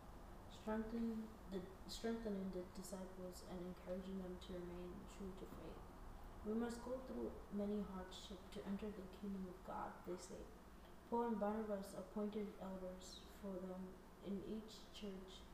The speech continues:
and with prayer and fasting commended them to the Lord in whom they had put their trust. After going through Pi-,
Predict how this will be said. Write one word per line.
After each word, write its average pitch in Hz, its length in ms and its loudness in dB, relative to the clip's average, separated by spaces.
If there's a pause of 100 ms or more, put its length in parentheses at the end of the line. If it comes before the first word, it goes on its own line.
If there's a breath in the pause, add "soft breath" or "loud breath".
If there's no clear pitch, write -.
(460)
and 196 320 6 (320)
with 202 160 2 (180)
prayer 220 220 2
and 202 240 2
fasting 190 480 -2 (140)
commended 202 420 2 (160)
them 175 160 -2 (480)
to 202 80 4
the 175 240 2
Lord 180 240 4 (220)
in 185 80 2 (100)
whom 190 240 2
they 185 160 2
had 180 160 -2 (140)
put - 200 0
their 110 220 0
trust. - 320 -6 (560 loud breath)
After 233 320 6
going 226 280 4 (120)
through 202 380 2 (1000)
Pi-, - 240 -2